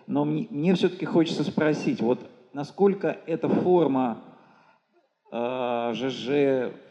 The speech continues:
Фейсбука, она навязала вам свой жанр или, или, или нет? Или, э, или на вас повлияли ваши устные рассказы? Вот я знаю, вы замечательный рассказчик.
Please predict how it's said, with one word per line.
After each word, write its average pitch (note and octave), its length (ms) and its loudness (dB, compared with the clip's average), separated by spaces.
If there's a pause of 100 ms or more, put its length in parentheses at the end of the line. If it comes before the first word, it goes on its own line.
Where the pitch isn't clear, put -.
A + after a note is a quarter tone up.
(140)
Фейсбука, C3 840 0 (140)
она D3+ 560 -2 (540)
навязала D3 680 2
вам C#3 220 2
свой D3 240 2
жанр C3+ 480 -2 (160)
или, D#3+ 400 0 (120)
или, D#3 220 2 (280)
или D#3 220 4
нет? C#3+ 360 2 (180)
Или, E3 440 4
э, C#3+ 440 6 (180)
или D#3 180 0
на D#3 160 0
вас D3+ 220 -2 (180)
повлияли D3 480 6
ваши D3+ 300 4
устные D#3 380 4
рассказы? C#3+ 460 2
Вот C3+ 160 4
я C#3 140 0
знаю, C#3+ 300 0
вы C3 120 4
замечательный C3 640 2
рассказчик. A2 680 -2